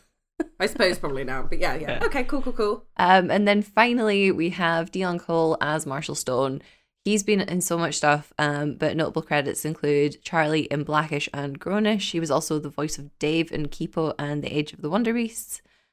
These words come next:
Speaker 1: Um, and then he also appeared on The Cabin with Bert Kreischer, which is another show on Netflix as well. Um, so yeah, I've seen him around, and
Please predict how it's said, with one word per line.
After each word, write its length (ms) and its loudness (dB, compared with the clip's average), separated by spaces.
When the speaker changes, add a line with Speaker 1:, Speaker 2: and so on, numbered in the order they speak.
Speaker 1:
Um, 400 4
and 180 2
then 100 4
he 120 2
also 240 0
appeared 440 0
on 360 2
The 80 -2
Cabin 520 -2
with 360 -4
Bert 200 2
Kreischer, 440 -2
which 240 -4
is 100 0
another 560 0
show 280 -6
on 180 -4
Netflix 440 -8
as 140 -8
well. 180 -4
Um, 560 0
so 160 0
yeah, 320 2
I've 180 -2
seen 220 0
him 160 0
around, 460 0
and 500 0